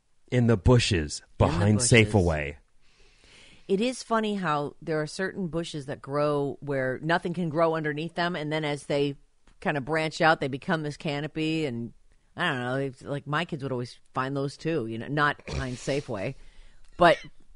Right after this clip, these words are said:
Speaker 2: there was this park that had stuff like that, and I would look in and think, "Oh, I really wish I was small enough to crawl in there, or that I wanted to get on my hands and knees and crawl in the dirt." But I don't want to. You guys go ahead, have fun.
Speaker 1: <laughs>
Speaker 2: If you see anyone living under there,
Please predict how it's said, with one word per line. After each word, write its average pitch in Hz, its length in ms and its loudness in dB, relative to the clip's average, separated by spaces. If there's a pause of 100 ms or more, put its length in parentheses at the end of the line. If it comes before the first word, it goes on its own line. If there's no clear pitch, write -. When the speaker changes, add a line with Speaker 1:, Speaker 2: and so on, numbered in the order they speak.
(120)
Speaker 2:
there 175 160 2
was 156 120 -4
this 151 180 -4
park 202 300 4
that 131 100 -4
had 123 200 -6
stuff 139 200 -6
like 127 140 -8
that, 107 180 -2
and 131 80 -4
I 143 80 0
would 180 200 2
look 240 260 10
in 262 160 6
and 170 140 0
think, 147 220 -4
"Oh, 202 60 -2
I 202 100 0
really 170 260 0
wish 165 180 -4
I 151 40 2
was 143 100 -2
small 147 200 -4
enough 147 140 -4
to 147 80 -12
crawl 147 320 -6
in 160 80 -6
there, 120 300 -6
or 127 80 0
that 127 140 0
I 127 60 0
wanted 135 340 -2
to 160 60 -4
get 135 160 -2
on 135 100 -4
my 123 100 -8
hands 139 260 -8
and 127 100 -10
knees 131 180 -10
and 127 80 -12
crawl 135 240 -10
in 127 80 -8
the 113 100 -10
dirt." 123 340 -8 (400)
But - 280 4
I 196 80 2
don't 156 240 0
want 143 180 -4
to. 156 200 -4
You 196 120 -4
guys 196 200 0
go 190 120 -4
ahead, 185 200 0
have 170 160 -2
fun. 156 340 -4
Speaker 1:
<laughs> - 40 -12 (1900)
Speaker 2:
If - 80 -14
you 156 40 -10
see 226 160 -2
anyone 208 280 0
living 170 260 0
under 143 180 -2
there, 131 300 -2